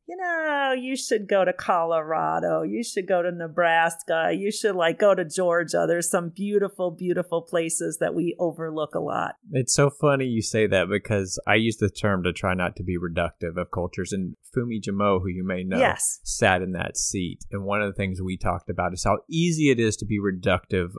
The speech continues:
Speaker 2: of Nigerian culture, how easy it is to be reductive of any place. But the reality is, is that these cultures are complex and people are complex and they should be seen that way.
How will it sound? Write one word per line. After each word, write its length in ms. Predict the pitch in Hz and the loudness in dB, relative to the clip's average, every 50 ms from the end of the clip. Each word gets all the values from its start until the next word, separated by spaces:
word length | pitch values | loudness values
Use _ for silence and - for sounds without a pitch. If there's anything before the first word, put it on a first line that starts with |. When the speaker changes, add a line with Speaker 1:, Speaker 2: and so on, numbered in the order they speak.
| - | -4
Speaker 2:
of 240 | 98 95 92 90 92 | -2 -2 -2 -4 -4
Nigerian 600 | 98 92 90 87 85 90 92 92 90 87 90 90 | -6 -6 -6 -6 -4 0 0 2 2 0 -2 -4
culture, 440 | - - 92 92 90 - - - 98 | -4 -4 -6 -6 -6 -4 -4 -2 0
how 160 | 95 95 101 - - | 2 0 0 0 0
easy 340 | 156 156 160 151 151 151 | 0 2 2 2 2 0
it 80 | 139 127 | 0 2
is 140 | 131 120 - | 0 0 0
to 80 | - | -2
be 140 | 107 107 104 | -2 -2 -2
reductive 680 | 98 98 95 90 87 - 92 95 - _ - 92 92 87 - - | -2 -2 -4 -4 -2 -2 -2 -2 -2 _ -6 -6 -6 -6 -8 -6
of 280 | - 104 101 98 92 - - _ _ _ _ _ _ _ - | -4 -2 -2 -4 -6 -8 -16 _ _ _ _ _ _ _ -4
any 260 | 147 151 170 170 160 143 | 0 0 2 2 0 0
place. 420 | - - 90 85 80 62 - - - | -2 -4 -4 -4 -4 -6 -8 -6 -2
But 140 | - 117 110 | -2 0 0
the 80 | 120 | 0
reality 640 | 117 117 113 120 117 120 131 143 147 147 139 127 117 | 0 0 0 2 2 2 2 2 2 2 0 0 -2
is, 120 | 113 107 | -4 -4
is 120 | 110 98 98 | -8 -4 0
that 240 | 107 101 95 - - | 0 2 2 0 0
these 180 | 110 104 98 - | -2 -4 -4 -4
cultures 520 | - - 104 98 - - 107 104 95 - - | -2 -2 -2 -2 0 0 0 0 0 -2 -2
are 180 | - 98 95 90 | -2 0 0 0
complex 640 | - - 98 92 - - 101 95 92 - - - - | -2 -4 -6 -6 -4 -2 0 0 0 -2 -4 -4 -6
and 100 | 110 104 | -4 -2
people 320 | - 175 208 208 - 131 | 0 0 0 2 2 2
are 140 | 107 - - | 2 2 -2
complex 440 | - 104 95 - 98 92 90 - - | -4 -4 -4 -2 -2 -2 -2 -4 -6
and 120 | 98 98 | -8 -6
they 100 | 92 92 | -6 -6
should 140 | - - 92 | -6 -6 -6
be 120 | 98 95 | -6 -6
seen 320 | 92 - - 107 107 107 98 | -6 -6 -6 -6 -6 -6 -6
that 200 | 92 87 - - | -8 -10 -10 -8
way. 240 | - 98 87 90 - | -8 -6 -6 -8 -10